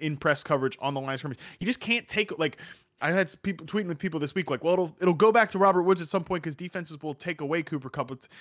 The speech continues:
good luck. He plays a role that you can't just l-, line up iso, like, two guys, and double him and take him away. It just doesn't work like that. That's why this is happening with a guy like Matthew Stafford, who's that good. So, I mean, I, I, I don't know, Joe, to tell you to, like, fade,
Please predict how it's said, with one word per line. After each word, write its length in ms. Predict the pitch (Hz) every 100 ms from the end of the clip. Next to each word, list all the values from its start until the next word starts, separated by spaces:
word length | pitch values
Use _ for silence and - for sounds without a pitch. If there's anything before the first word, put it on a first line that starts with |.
| - 151
good 240 | 269 208
luck. 300 | 202 - -
He 160 | 156 190
plays 360 | - 233 254
a 60 | 208
role 280 | 151 208 208
that 140 | 160
you 80 | 170
can't 340 | - 190 202
just 260 | 147 180 -
l-, 140 | 135 -
line 280 | 143 175 185
up 160 | 175
iso, 580 | - 160 156 170 151 135
like, 160 | 131 -
two 160 | 202
guys, 460 | 147 151 170 160 127 - - -
and 140 | 135
double 320 | 117 156 165 165
him 140 | 143
and 100 | 127
take 200 | 170 156
him 120 | 151
away. 220 | 131 190
It 80 | 151
just 180 | 165 160
doesn't 200 | 185 147
work 220 | 117 202
like 140 | 139 -
that. 180 | 98
That's 220 | - 156 -
why 160 | 170
this 180 | 151 143
is 100 | 131
happening 480 | 165 196 160 120 120 - - -
with 200 | 160 -
a 60 |
guy 180 | 143 139
like 180 | 143 135
Matthew 280 | 139 135 127
Stafford, 400 | - 156 151 135
who's 200 | 135 113
that 280 | 127 135 120
good. 320 | 156 131 117 _ _ _ - -
So, 200 | 160 139
I 60 |
mean, 200 | 151 147 143 -
I, 80 | 113
I, 100 | 131 123 -
I 120 | 160
don't 120 | 208
know, 180 | 208 202
Joe, 260 | 170 196 185
to 180 | 175
tell 240 | 147 180 170
you 100 | 160
to, 80 | 143
like, 200 | 123 -
fade, 500 | - 156 175 180